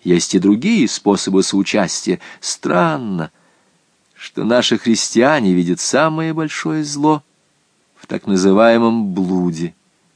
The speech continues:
задумчиво сказал Зенон. Никто не станет с яростью и омерзением карать грубость, дикость, варварство,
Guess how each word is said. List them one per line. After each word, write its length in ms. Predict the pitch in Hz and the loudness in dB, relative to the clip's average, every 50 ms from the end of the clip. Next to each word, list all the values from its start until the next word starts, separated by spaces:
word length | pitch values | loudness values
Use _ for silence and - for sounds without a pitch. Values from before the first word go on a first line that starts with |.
| _ | _
задумчиво 600 | - 87 92 87 82 87 107 117 110 - 117 101 | -6 -2 -2 -2 0 0 -2 -2 -4 -4 -4 -6
сказал 380 | 98 - - 98 92 95 95 95 | -6 -4 -4 -4 -2 -2 -2 -2
Зенон. 440 | 87 80 90 90 90 90 85 82 - _ _ _ _ _ _ _ _ _ _ _ _ _ _ _ _ _ _ _ _ - | -2 -4 -4 -6 -4 -6 -6 -8 -10 _ _ _ _ _ _ _ _ _ _ _ _ _ _ _ _ _ _ _ _ -6
Никто 340 | 92 95 - - 135 147 | -6 -6 -2 0 2 2
не 120 | 160 156 143 | 2 2 0
станет 420 | - - - 135 147 147 139 120 | -2 0 0 2 2 2 0 -4
с 100 | - - | -2 0
яростью 560 | 110 120 135 143 143 139 120 - - - 127 | 0 2 2 2 2 0 -2 -4 -2 0 2
и 60 | 127 123 | 4 4
омерзением 760 | 120 117 117 110 101 87 87 107 131 135 131 127 127 120 | 4 4 2 2 0 2 2 2 2 2 2 -2 -2 -4
карать 520 | 107 - 101 98 107 127 123 117 - - - _ _ _ _ _ _ _ _ _ _ - | -4 -4 -2 0 0 0 -2 -2 -6 -12 -18 _ _ _ _ _ _ _ _ _ _ -4
грубость, 680 | 113 120 156 170 120 92 85 - - - - - - _ _ _ _ _ _ _ _ _ _ _ - | 0 4 4 4 4 2 -4 -8 -10 -12 -12 -14 -18 _ _ _ _ _ _ _ _ _ _ _ -6
дикость, 580 | - 117 175 170 - - - - - - - | -2 0 0 0 0 -2 -6 -8 -8 -8 -6
варварство, 720 | 87 87 - - 139 104 90 85 - - - - - 78 | -2 0 0 0 0 0 -2 -2 -4 -6 -6 -8 -10 -12